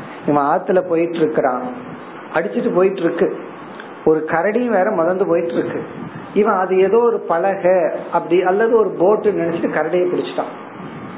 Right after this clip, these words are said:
இப்ப அவன் சொல்றான், "எனக்கு ஒரு source of happiness கிடைச்சிடுச்சு." கொஞ்ச நேரத்துல கரடி சொல்ல போகுது அதை, "எனக்கு ஒரு source of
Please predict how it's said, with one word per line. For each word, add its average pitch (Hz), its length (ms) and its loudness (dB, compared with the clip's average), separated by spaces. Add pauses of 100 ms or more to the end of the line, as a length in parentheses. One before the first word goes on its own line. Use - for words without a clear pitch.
(680)
இப்ப 165 180 2
அவன் 185 140 0
சொல்றான், 151 300 2 (220)
"எனக்கு 135 220 0
ஒரு 131 100 2
source 170 460 0
of 170 100 2 (100)
happiness 156 460 0 (120)
கிடைச்சிடுச்சு." 135 680 -2 (1300)
கொஞ்ச 170 260 2
நேரத்துல 190 460 0
கரடி 170 380 0
சொல்ல 151 180 0
போகுது 156 440 2
அதை, 135 220 -4 (640)
"எனக்கு 151 380 2
ஒரு 175 120 4
source 175 480 2
of 170 100 2